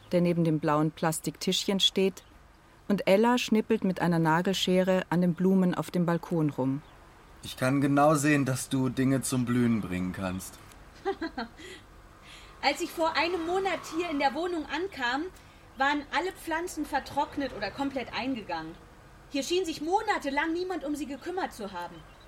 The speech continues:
Speaker 3: Die Frau, die hier eigentlich wohnt, ist schon seit einem halben Jahr in Berlin.
Speaker 2: Berlin.
Speaker 3: Ja, wie alle Israelis.
Speaker 2: Ich bin nicht in Berlin.
Speaker 3: Nein, du bist hier geblieben.
Speaker 2: Ich wäre schon mal fast nach Berlin geflogen, vor fünfzehn Jahren.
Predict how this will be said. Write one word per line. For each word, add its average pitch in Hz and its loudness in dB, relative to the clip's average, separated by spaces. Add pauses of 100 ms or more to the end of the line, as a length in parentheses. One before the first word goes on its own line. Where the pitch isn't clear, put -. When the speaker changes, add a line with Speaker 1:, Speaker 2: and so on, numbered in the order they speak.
(560)
Speaker 3:
Die 262 -2
Frau, 269 0
die 294 -2
hier 269 -2
eigentlich 285 -2
wohnt, 302 -4
ist - -10
schon 285 -2
seit 269 0
einem 262 -6
halben 269 -2
Jahr 269 2
in 269 -2
Berlin. 247 -4 (260)
Speaker 2:
Berlin. 131 2 (440)
Speaker 3:
Ja, 240 0 (120)
wie 294 -2
alle 285 0
Israelis. 202 -8 (320)
Speaker 2:
Ich 123 0
bin 110 2
nicht 113 0
in 92 -2
Berlin. 87 -2 (540)
Speaker 3:
Nein, 262 0
du 277 -12
bist 320 -12
hier 247 -6
geblieben. 185 -8 (240)
Speaker 2:
Ich 117 -4
wäre 110 2
schon 127 4
mal 117 6
fast 107 0
nach 117 2
Berlin 101 0
geflogen, 90 -4
vor 82 -10
fünfzehn 92 -4
Jahren. 85 -4